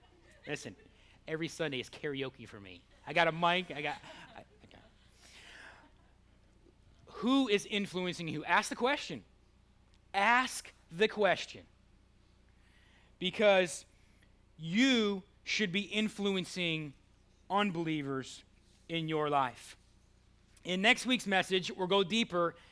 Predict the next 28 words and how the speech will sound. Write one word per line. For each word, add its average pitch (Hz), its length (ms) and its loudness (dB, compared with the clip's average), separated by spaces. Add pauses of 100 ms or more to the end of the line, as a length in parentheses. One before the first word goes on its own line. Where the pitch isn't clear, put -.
in 170 100 0
our 175 100 2
understanding 196 560 0
of 156 120 -2
genuine 190 500 -2
friendships - 720 -8 (1120)
as 185 260 4
we 185 160 -2
study 233 720 4
the 175 140 -4
qualities, 226 800 6
the 165 120 -6
signs, 220 920 2 (300)
the 170 140 0
characteristics 202 1120 2
of 151 240 0
true 185 420 0
friends, - 720 -6 (440)
the 147 80 -6
qualities 196 720 6
of 151 160 -2
a 147 40 -4
genuine 156 800 -4 (280)
friend. 135 420 -2 (720)
Because 190 240 2
here's 247 180 2
the 240 80 -4
thing. 196 260 0